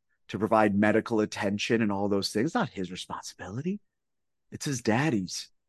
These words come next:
responsibility. And I, I would cry, you know, as he was sound asleep, and I would just see him calm,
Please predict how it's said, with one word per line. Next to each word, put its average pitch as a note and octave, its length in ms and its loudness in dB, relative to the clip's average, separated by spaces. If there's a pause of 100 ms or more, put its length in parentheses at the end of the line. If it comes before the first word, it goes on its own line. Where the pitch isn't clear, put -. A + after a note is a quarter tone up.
responsibility. F#2 840 -4 (840)
And G2+ 100 2
I, G#2 60 6
I G2 240 4
would G2 160 -4
cry, A2 580 4 (220)
you G2+ 120 -2
know, G2 140 2
as G2+ 380 2
he - 180 -2
was G#2 140 0
sound G#2+ 300 2
asleep, G#2 560 -2
and F#2+ 80 -6
I F#2+ 40 -4
would F#2+ 80 -6
just G2+ 180 -6
see D3 220 -4
him A2+ 260 -2
calm, C#3 560 -4